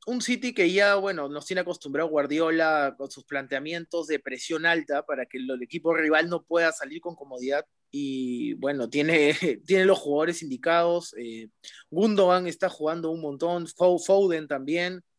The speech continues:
Entonces, eh, creo que sí, que el, que los dos son los mejores del mundo ahora y, bueno, de, de, de fase van a pasar. Ahora, imagínate que en los cruces les toque enfrentarse a ambos. ¿Cómo sería ese partido, ah?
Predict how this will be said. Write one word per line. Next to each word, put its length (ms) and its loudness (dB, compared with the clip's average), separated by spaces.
Entonces, 840 -2
eh, 540 -2
creo 220 6
que 100 6
sí, 260 2
que 80 4
el, 100 4
que 140 4
los 300 4
dos 160 2
son 120 -2
los 100 -2
mejores 360 -4
del 140 -4
mundo 220 -4
ahora 340 2
y, 340 -8
bueno, 260 -6
de, 280 0
de, 220 -4
de 140 2
fase 340 4
van 160 0
a 100 -2
pasar. 480 -6
Ahora, 460 -6
imagínate 680 -4
que 100 -8
en 100 -6
los 180 -6
cruces 520 -2
les 120 -8
toque 220 -6
enfrentarse 640 -2
a 60 2
ambos. 340 -8
¿Cómo 200 -6
sería 260 -6
ese 120 -8
partido, 460 -4
ah? 140 -12